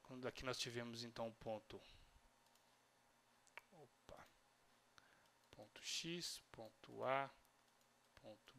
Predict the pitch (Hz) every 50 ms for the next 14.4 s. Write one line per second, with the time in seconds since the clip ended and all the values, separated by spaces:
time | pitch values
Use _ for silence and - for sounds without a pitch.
0 | 123 - 117 120 120 123 120 - - - - - - - - - - - - -
1 | - - - - 113 101 - - - - - - 156 160 156 151 - - 143 139
2 | 135 - - 131 113 101 90 - - - - - - - - 120 127 135 - -
3 | - - 131 120 117 - - 117 113 110 - - - - - - - - - -
4 | - - - - - - - - 127 123 123 135 151 170 185 196 196 - - -
5 | - - - - - - - - - - - - - - - 135 123 123 120 120
6 | 120 117 117 117 113 - - - - - - - - - 135 123 - - 143 135
7 | 127 120 - 131 123 120 - - 117 - - 127 120 117 113 113 107 - - -
8 | - - - 120 117 117 127 139 160 170 - - - 127 120 117 117 113 110 -
9 | - - 170 185 190 190 190 - - - - - - - - - - - 175 170
10 | 180 175 - - 175 160 160 165 170 175 170 160 160 170 175 - - - 151 156
11 | 156 143 123 147 151 143 151 156 160 151 - - - 139 135 139 143 139 - -
12 | - - 131 131 143 - - 120 107 98 - - - - - - - - - 147
13 | 156 165 175 175 165 151 139 127 117 104 - - 113 110 107 - - 117 110 -
14 | - - - 151 160 196 233 214